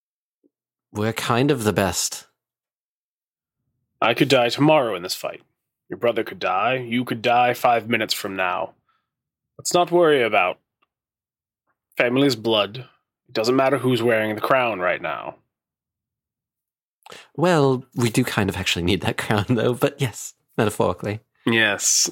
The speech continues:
Speaker 2: that particular crown, I understand.
Speaker 1: <laughs>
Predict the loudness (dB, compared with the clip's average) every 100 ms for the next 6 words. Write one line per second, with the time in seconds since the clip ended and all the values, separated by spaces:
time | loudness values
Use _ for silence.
0 | -4 -4 0 0 0 -2 -4 -4 -4 -4
1 | -4 -2 0 0 -4 -4 -2 0 0 0
2 | 0 2 2 2 0 0 0 -2